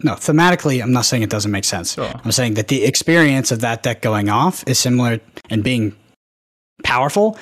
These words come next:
Speaker 1: is similar to the player experience that if Kano was powerful. It's very uninteractive. It's quite one-sided. And, you know, some people would argue there's a luck aspect. Like,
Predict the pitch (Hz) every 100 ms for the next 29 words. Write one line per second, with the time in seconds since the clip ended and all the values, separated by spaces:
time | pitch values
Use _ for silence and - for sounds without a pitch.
0 | - - 143 156 156 147 147 127 127 117
1 | - - 135 127 120 - 120 123 120 117
2 | - - - - 127 110 101 - 95 64
3 | - - - - 107 104 - _ _ _
4 | - 123 135 131 123 117 120 107 - 110
5 | 101 - - - 120 120 117 107 101 101
6 | 101 98 98 - - _ 95 95 95 95
7 | - _ 101 90 123 110 110 107 98 101
8 | 98 92 98 92 98 - 92 - 92 87
9 | - - - _ - 101